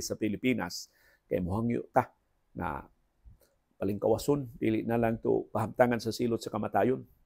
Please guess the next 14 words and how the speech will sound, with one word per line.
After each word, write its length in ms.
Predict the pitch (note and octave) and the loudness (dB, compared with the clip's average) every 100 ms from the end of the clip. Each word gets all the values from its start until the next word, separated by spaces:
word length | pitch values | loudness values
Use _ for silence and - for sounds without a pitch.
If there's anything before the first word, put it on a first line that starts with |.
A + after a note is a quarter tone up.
| _ _ _ - | _ _ _ -4
ang 120 | A2+ | -2
mga 160 | G#2+ G#2+ | 0 0
war 320 | F#2+ A#2 A2+ | 4 4 4
criminal 400 | A#2 A2+ G#2 G#2 | 0 0 2 0
sa 80 | - | -2
Japan 400 | F2 D#2+ - G#2+ F2+ - | -8 -4 -2 -2 -4 -10
nga 80 | |
gikonbikto 640 | F#2 - F#2+ F#2+ B2 - A2 | -10 -8 -6 -2 -2 0 0
na 80 | G#2+ | 0
dito, 240 | G#2+ - F#2+ | 0 -2 -4
gipriso 400 | E2 A2 A#2 - | -2 0 0 0
na 80 | - | -2
sa 160 | - | -4
Pilipinas." 720 | - - - F#2 A2 - - | -6 -6 -6 -4 -4 -6 -14